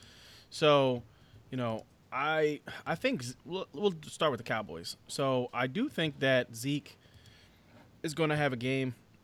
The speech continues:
You know what I mean? I, I wouldn't say a huge game, but, you know, I'm not, I'm not,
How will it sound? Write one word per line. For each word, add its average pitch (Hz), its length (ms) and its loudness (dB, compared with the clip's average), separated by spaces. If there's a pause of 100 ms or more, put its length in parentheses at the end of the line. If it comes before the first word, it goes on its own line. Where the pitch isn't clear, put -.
(120)
You 143 120 -2
know 135 80 2
what 135 40 0
I 135 40 2
mean? 135 80 0
I, 131 300 0 (340)
I 143 80 0
wouldn't 156 200 0
say 151 220 2
a 123 60 0
huge 175 460 -2
game, 233 360 2 (260)
but, 143 300 4 (300)
you 139 100 -6
know, 117 240 -2
I'm 127 120 -2
not, 143 360 2
I'm 135 100 -4
not, 139 220 0